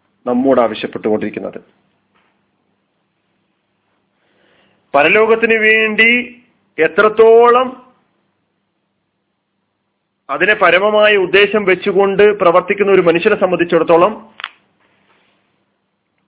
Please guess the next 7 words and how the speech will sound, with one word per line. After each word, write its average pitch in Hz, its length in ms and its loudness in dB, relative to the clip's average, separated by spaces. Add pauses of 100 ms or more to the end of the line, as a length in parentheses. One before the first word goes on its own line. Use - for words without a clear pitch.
(160)
അവന് 202 680 -2 (280)
ആ 185 340 0
പരലോകത്ത് 208 720 0
വിജയിക്കാൻ 202 800 0
ആവശ്യമായ 180 840 -2
സൽക്കർമ്മങ്ങൾ 196 880 0
അനുഷ്ഠിക്കാനുള്ള 151 1200 0